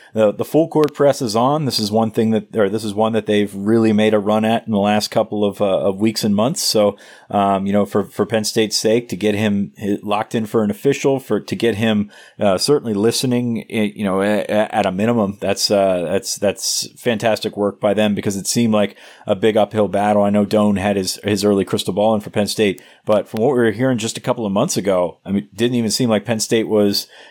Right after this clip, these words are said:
you know, maybe a top three, top five type school. So,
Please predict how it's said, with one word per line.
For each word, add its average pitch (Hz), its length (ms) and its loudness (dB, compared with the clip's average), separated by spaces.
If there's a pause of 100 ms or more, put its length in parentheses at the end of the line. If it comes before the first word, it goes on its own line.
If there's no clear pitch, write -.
you 101 80 -2
know, 98 280 0
maybe 104 320 0
a 104 60 4
top 107 340 0
three, 113 220 -2
top 95 260 -4
five 123 520 0
type 98 200 -2
school. 87 300 -6
So, 104 320 0